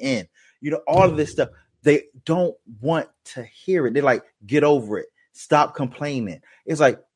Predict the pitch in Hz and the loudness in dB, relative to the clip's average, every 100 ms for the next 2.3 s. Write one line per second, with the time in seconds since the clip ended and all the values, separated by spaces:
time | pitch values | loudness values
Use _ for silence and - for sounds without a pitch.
0 | _ 143 139 233 339 320 262 240 240 302 | _ -8 0 0 0 0 0 0 0 0
1 | 311 285 320 277 320 247 294 494 - 330 | 0 0 0 2 2 0 -4 -6 0 2
2 | 381 392 | 4 2